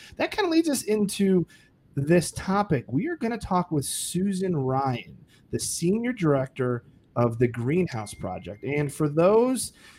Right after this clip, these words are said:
that don't really know what it is, stay with us while Susan tells us a little bit mo-, more about what they do, but also their mission, which is really amazing. And before we dive in,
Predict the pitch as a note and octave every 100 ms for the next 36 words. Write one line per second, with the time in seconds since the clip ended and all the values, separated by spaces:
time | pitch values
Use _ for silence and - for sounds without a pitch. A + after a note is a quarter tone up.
0 | _ C#3 C#3 D#3 D3 D#3+ D#3 D3+ D3 D3
1 | D3 C#3+ D3 E3+ E3 - - G3+ D#4 C4+
2 | - D3 C3 - - C3+ B2 - - F#3+
3 | A3+ G#3+ E3+ - D#3 D3 C#3 B2+ C3+ G#3
4 | G#3+ G3 D3+ D3 D3+ - D3 C#3+ C3 B2+
5 | G2+ A#2+ D3 - D3 A2+ A2 D#3+ F4+ A4
6 | _ - _ _ - D3+ A3 - C#4+ C4+
7 | G3+ D3+ C#3+ C#3 - A2 A2 A#2 - -
8 | A2+ A2+ A#2 D3 F3+ F#3 E3 C3+ B2 A#2
9 | G#2+ G2+ - - - C3 A#2 - A3 C#4
10 | E4+ D#4 C#4+ B3+ G3 F3+